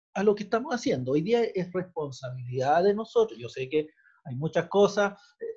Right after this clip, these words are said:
eh, si nosotros, o si cada uno de ustedes tuviera que construir una ruleta, se demoraría, va a depender mucho de las habilidades <laughs> informáticas que tenga cada uno de ustedes, eh, se demoraría quizás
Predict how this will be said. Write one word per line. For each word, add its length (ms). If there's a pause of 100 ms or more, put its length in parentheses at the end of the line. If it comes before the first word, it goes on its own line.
(160)
eh, 260
si 180
nosotros, 460
o 120
si 120
cada 280
uno 420
de 100
ustedes 460 (200)
tuviera 260
que 120
construir 460
una 200
ruleta, 580 (960)
se 220
demoraría, 800 (420)
va 60
a 40
depender 300
mucho 260
de 80
las 120
habilidades 840
<laughs> 260
informáticas 640
que 100
tenga 240
cada 160
uno 200
de 60
ustedes, 380 (640)
eh, 240
se 160
demoraría 580
quizás 440